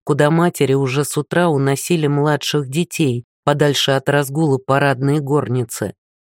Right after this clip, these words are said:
Излюбленной забавой мужчин было представлять тинг. Они читали судебные иски и челобитные,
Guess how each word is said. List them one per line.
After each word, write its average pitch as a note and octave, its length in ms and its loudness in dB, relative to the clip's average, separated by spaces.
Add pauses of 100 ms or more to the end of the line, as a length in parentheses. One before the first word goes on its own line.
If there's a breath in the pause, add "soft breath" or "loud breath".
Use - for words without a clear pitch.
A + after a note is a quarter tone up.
(240)
Излюбленной D#3+ 760 2
забавой D#3+ 520 2
мужчин F3+ 560 -2
было F3+ 340 2
представлять C#3+ 800 -2 (100)
тинг. B2+ 480 -2 (300)
Они D3 260 2
читали D3 440 0
судебные C#3+ 680 0
иски - 440 -2
и D3+ 120 0
челобитные, D3+ 960 0